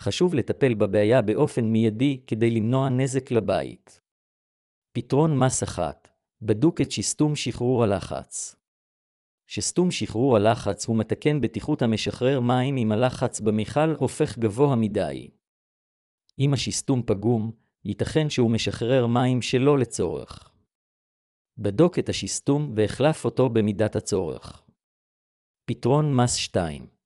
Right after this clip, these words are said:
בדוק את הטנק. אם המיכל עצמו דולף, ייתכן שזה נובע מקורוזיה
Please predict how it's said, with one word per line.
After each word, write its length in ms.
בדוק 380
את 120
הטנק. 640
אם 140
המיכל 460
עצמו 340
דולף, 600
ייתכן 480
שזה 260
נובע 360
מקורוזיה 720